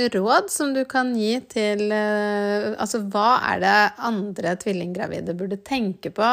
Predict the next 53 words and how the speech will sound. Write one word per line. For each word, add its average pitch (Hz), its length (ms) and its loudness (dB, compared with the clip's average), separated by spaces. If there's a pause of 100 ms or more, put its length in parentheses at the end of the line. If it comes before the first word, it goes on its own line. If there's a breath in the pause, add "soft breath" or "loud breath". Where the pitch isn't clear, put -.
Hva 190 180 2
kan 202 160 -4
de 233 100 0
si 175 340 -4
til 185 680 0
omgivelsene 202 800 -4
rundt, 185 340 0
for - 140 -6
eksempel? 196 720 -2 (720 loud breath)
Hva 196 160 4
er 190 80 2
det 190 80 2
man, 190 200 0
hva 185 140 2
man 180 140 0
har 185 80 0
behov 214 480 0
for? 214 420 2
Hva 190 160 0
slags 190 240 -4
tjenester? 208 560 0
Har 202 80 2
man 175 160 -2
behov 170 160 0
for - 120 -6
å - 100 -2
ha - 20 -10
fred? 247 920 2
Eller 180 120 0
vil 185 180 -2
man, 226 220 -6
hvordan, 180 400 -4 (120)
hvordan 196 220 -2
er 165 80 0
det 160 80 -6
med 165 160 -6
besøk? 247 960 0 (720 loud breath)
Eh, 180 680 -2
hva 233 140 4
er 262 60 0
det 226 80 0
man 220 100 0
trenger 202 320 0
hjelp 170 320 -4
til? 185 160 2
Hva 208 160 0
sier 208 320 2
man 220 180 -6
til - 140 -8
dem 160 180 -2
som - 200 -4
er 175 100 0
rundt - 520 -8